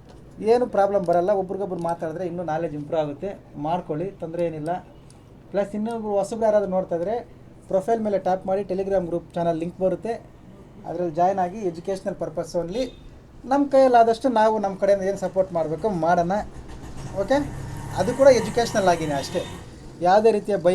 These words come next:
and sell recommendations ಇಲ್ಲ. ಓಕೆ, thank you. ನಾಳೆ ನೋಡೋಣ. ನಾಳೆ ವೀಕೆಂಡು,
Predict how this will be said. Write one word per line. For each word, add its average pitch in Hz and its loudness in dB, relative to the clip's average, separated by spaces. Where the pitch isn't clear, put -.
and 196 -2
sell 180 2
recommendations 170 -2
ಇಲ್ಲ. 180 2
ಓಕೆ, 247 -6
thank 180 0
you. 214 0
ನಾಳೆ 170 4
ನೋಡೋಣ. 175 0
ನಾಳೆ 170 4
ವೀಕೆಂಡು, 208 0